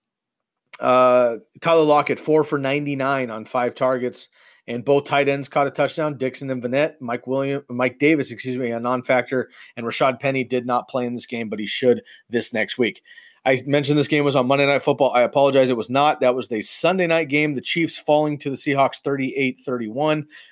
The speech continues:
Monday Night Football was a snoozer. I kind of forgot about it. I apologize. But it was the Oakland Raiders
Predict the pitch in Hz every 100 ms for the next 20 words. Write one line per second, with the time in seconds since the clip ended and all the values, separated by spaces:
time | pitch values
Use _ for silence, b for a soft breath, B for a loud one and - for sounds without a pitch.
0 | B 151 190 175 151 165 147 147 143 131
1 | 113 - - 156 160 147 147 120 143 131
2 | 120 123 127 123 120 117 110 107 127 127
3 | 120 131 127 - B B B 135 135 123
4 | 127 131 151 147 147 117 110 147 156 147
5 | 147 139 113